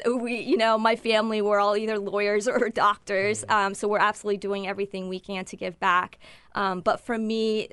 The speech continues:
this issue, again, is personal for that reason, because, uh, I was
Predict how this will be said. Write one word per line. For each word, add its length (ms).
this 460
issue, 240
again, 380
is 120
personal 380
for 160
that 220
reason, 600
because, 680
uh, 220
I 160
was 260